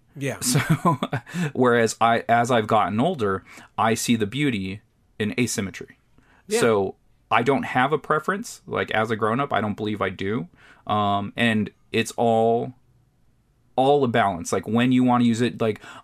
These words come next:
Speaker 2: I wouldn't wanna use it all the time, but I know there's a lot of artists that do.
Speaker 1: Yeah.
Speaker 2: You know, like, Trad Moore, his work is, like, a, he draws a lot of parallel lines.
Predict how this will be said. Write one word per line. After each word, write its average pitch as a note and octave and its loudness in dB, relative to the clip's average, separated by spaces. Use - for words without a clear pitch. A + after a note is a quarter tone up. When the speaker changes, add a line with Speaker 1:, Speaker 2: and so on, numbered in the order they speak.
Speaker 2:
I A#2+ 2
wouldn't D#3+ 0
wanna G#2+ 2
use G2+ -2
it G2+ 2
all F#2+ 0
the F2+ -10
time, F#2+ -4
but A2+ 2
I A2 4
know A2+ 4
there's A2 2
a G#2+ -4
lot G#2 0
of G2 -8
artists G2+ -2
that - -8
do. - -4
Speaker 1:
Yeah. - -4
Speaker 2:
You G#2+ 2
know, G#2 0
like, F#2+ -2
Trad A#2 2
Moore, A2+ 2
his F3+ 0
work G#2+ 0
is, A2+ 0
like, G#2 -2
a, A#2+ 2
he D#3 -4
draws A#2+ 2
a A2 -2
lot A2 2
of A#2 -2
parallel G2+ -2
lines. - -8